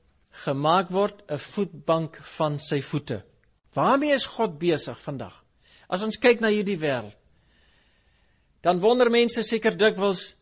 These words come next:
waarheen is God op pad met hierdie wêreld? Wel, ons het nie al die antwoorde nie, want nie alles is aan ons geopenbaar nie. Maar daar is genoeg aan ons geopenbaar, dat ons tot geloof kan kom.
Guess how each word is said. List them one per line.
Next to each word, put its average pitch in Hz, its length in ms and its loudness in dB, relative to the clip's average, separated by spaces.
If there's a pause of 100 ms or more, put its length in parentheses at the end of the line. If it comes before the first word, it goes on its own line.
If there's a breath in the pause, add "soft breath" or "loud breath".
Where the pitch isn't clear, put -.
(300)
waarheen 269 720 2
is 190 160 -2
God 254 500 2
op 185 200 -4
pad 233 280 2
met 165 160 -6
hierdie 196 340 2
wêreld? 226 440 4 (1700 loud breath)
Wel, 214 160 6
ons 214 140 2
het 214 120 -4
nie 240 120 2
al 202 140 4
die 185 140 2
antwoorde 151 560 4
nie, 180 280 -2
want 151 200 2
nie 190 140 2
alles 214 520 4 (720)
is 202 220 6
aan 175 160 0
ons 180 280 -2 (120)
geopenbaar 165 880 2
nie. 107 200 -2 (880 soft breath)
Maar 147 140 2
daar 160 140 0
is - 80 -10
genoeg 240 400 4
aan 208 120 0
ons 190 180 -2
geopenbaar, 135 680 -4 (460)
dat 160 160 2
ons 180 180 -2
tot 185 180 0
geloof 175 480 6
kan 151 200 -4
kom. 104 200 -6